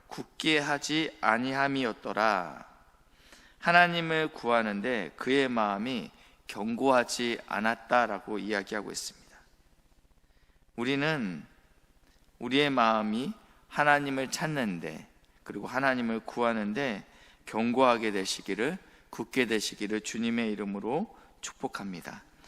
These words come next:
기도하겠습니다. 좋으신 하나님, 감사합니다. 인간이 연약하여서 조금만 잘 돼도 하나님을 찾지 아니하고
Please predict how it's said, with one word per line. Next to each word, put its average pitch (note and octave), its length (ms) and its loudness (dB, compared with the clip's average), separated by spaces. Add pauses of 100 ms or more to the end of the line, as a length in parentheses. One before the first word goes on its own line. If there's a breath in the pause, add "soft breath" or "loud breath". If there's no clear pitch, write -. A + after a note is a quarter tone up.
(300 loud breath)
기도하겠습니다. F#2+ 960 -2 (1400 loud breath)
좋으신 C#3 380 6
하나님, C3+ 360 8
감사합니다. G2 1120 2 (600 soft breath)
인간이 B2+ 440 6
연약하여서 A2 1120 2 (800 soft breath)
조금만 C3 580 6
잘 G2+ 260 0
돼도 G#2 500 0 (680 soft breath)
하나님을 B2 520 2
찾지 - 400 0
아니하고 G#2+ 680 4